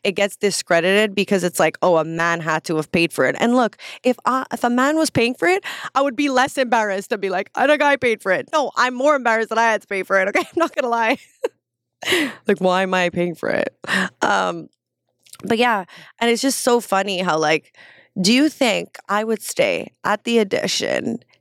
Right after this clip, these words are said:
if a man was paying for it? Come on. It's Dubai. There's better hotels. Don't you think I would stay anywhere else? I don't like the Persia. Anyways, whatever. I don't wanna talk about small-minded people. But yeah, just wanted to clarify that. But our hotel was beautiful, and I would definitely stay there again 'cause the location was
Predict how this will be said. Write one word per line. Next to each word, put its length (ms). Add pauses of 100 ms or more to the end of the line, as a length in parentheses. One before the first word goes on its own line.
(220)
if 560
a 100
man 300
was 120
paying 300
for 160
it? 340 (520)
Come 140
on. 280 (240)
It's 220
Dubai. 340
There's 200
better 260
hotels. 480
Don't 180
you 80
think 140
I 40
would 140
stay 160
anywhere 280
else? 440 (840)
I 60
don't 160
like 160
the 80
Persia. 720 (340)
Anyways, 400
whatever. 480
I 120
don't 80
wanna 160
talk 160
about 220
small-minded 500
people. 420
But 180
yeah, 140
just 220
wanted 160
to 60
clarify 420
that. 260
But 140
our 100
hotel 340
was 160
beautiful, 600
and 120
I 40
would 180
definitely 360
stay 180
there 160
again 240
'cause 140
the 80
location 420
was 200